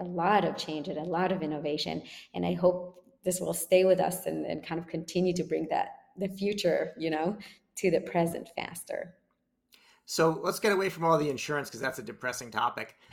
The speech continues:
Speaker 2: Um,
Speaker 1: <laughs>
Speaker 2: talk about, you know, when you've been able to help sort of specific patients. Can you, can you give an example of, like, what success looks like for an, for an individual?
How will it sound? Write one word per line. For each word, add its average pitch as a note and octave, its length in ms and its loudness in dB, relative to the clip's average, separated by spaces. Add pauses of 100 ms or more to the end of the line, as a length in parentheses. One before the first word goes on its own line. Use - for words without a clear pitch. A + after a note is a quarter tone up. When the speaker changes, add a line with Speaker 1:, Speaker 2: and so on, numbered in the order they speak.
(180)
Speaker 2:
Um, A#3+ 380 6 (300)
Speaker 1:
<laughs> - 200 -20
Speaker 2:
talk C#4 200 4
about, A3 280 6
you F#3 80 -2
know, F#3 80 0
when F3 220 0
you've D#3+ 240 -6
been D#3+ 100 -2
able E3 240 -2
to D3+ 80 0
help D#3 340 4
sort C#3+ 140 -4
of B2 80 -6
specific D3+ 500 -8
patients. C#3 600 -4
Can C#3+ 200 -8
you, C#3 120 -12
can D#3+ 160 -6
you D#3 80 -8
give G3 180 -2
an F#3 60 -6
example D#3+ 420 -2
of, D3 80 -2
like, B2+ 180 -2 (240)
what C#3 200 -6
success - 500 -6
looks C#3 220 -6
like C#3 240 0
for B2 220 -8
an, A2+ 180 -12
for C3 100 -6
an A#2+ 80 -6
individual? B2 720 -8